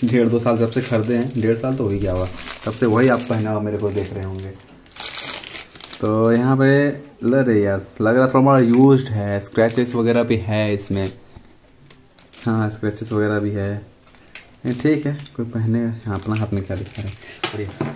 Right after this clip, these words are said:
साइड रखते हैं इसको, आते हैं next parcel की ओर, जो कि देख सकते हैं यहाँ पे इसका भी नौ रुपये पे करना पड़ा है। जरा देख लें इसके अंदर कौन सा स्टिकर नहीं रहता actually इसके अंदर। इसके अंदर रहता है खाली ये, क्या बोलते हैं,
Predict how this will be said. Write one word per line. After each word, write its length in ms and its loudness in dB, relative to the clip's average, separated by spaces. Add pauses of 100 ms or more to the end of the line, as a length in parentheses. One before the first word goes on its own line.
(160)
साइड 200 -6
रखते 220 -6
हैं 80 0
इसको, 160 -4
आते 240 0
हैं 80 0
next 160 -2
parcel 340 0
की 100 0
ओर, 100 4
जो 100 0
कि 120 0
देख 160 0
सकते 360 -4
हैं 160 4
यहाँ 200 0
पे 60 0
इसका 160 -2
भी 80 2
नौ 180 4
रुपये 200 0
पे 420 2 (260)
करना 240 -2
पड़ा 200 0
है। 240 -2 (260)
जरा 180 -2
देख 240 2
लें 100 2
इसके 140 0
अंदर 120 4
कौन 380 4
सा 480 0
स्टिकर 380 2
नहीं 120 6
रहता 220 4
actually 240 0
इसके 240 -4
अंदर। 220 -2 (320)
इसके 180 0
अंदर 180 6
रहता 280 2
है 80 2
खाली 260 4
ये, 240 2 (1000)
क्या 140 -10
बोलते 300 -8
हैं, 200 -8